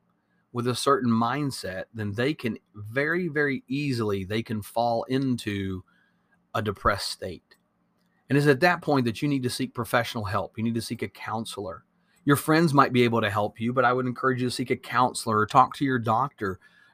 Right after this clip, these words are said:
during that period of time. But understand there is a difference. So what can you learn from these? I hope that I have been able to share with you something today about grief that you can take back with you.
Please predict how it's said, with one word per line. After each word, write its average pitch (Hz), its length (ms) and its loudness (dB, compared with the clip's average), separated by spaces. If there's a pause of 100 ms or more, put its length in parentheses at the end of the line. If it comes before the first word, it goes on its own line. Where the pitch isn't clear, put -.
during 117 240 4
that - 180 -6
period 104 260 -6
of 95 120 -12
time. 95 520 -4 (500)
But 143 120 2
understand 139 440 2
there 117 140 4
is 113 220 0
a 113 60 -4
difference. - 720 -12 (1400)
So 139 360 6 (1040)
what 202 280 4
can 156 160 2
you 147 140 6
learn 123 280 4
from 110 220 -4
these? 98 500 -10 (540)
I 123 120 6
hope 127 300 6
that 120 100 0
I 120 140 4
have 120 140 2
been 113 100 2
able 120 240 2
to 107 60 -2
share 139 280 0
with 147 160 0
you 143 80 -4
something 147 460 -2
today 127 240 -2
about 120 340 0
grief 117 520 -2
that - 140 -8
you 113 140 -2
can 113 200 -4
take - 340 -6 (520)
back 107 440 0
with 98 220 -8
you. 87 200 -14